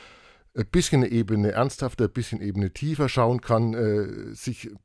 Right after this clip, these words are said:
bisschen anders erleben kann, einen anderen Blick auch auf die eigene Partnerschaft bekommen kann. Das sind so unsere Ideen.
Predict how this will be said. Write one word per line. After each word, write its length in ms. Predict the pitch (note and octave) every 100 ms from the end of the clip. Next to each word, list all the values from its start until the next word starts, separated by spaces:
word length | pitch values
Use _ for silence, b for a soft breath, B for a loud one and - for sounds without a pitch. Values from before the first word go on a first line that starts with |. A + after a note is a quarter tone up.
| -
bisschen 520 | D3+ - - B2+ A2
anders 360 | G#2+ C3 A#2+ -
erleben 420 | G2 A#2 C3+ C3
kann, 180 | A2+ G#2+
einen 100 | G2
anderen 300 | G2+ F#2+ F2
Blick 320 | A#2 D#3+ -
auch 180 | A#2 G#2
auf 160 | G#2+
die 140 | - -
eigene 280 | F#2+ G#2+
Partnerschaft 600 | G2 G#2+ G#2 F#2+ G#2 -
bekommen 400 | - - G2 G2+
kann. 200 | G2+ F#2 F2+ B B B B B -
Das 160 | B2
sind 140 | D3 B2+
so 120 | A2
unsere 320 | G2+ - F2
Ideen. 440 | F2 E2 D2 D2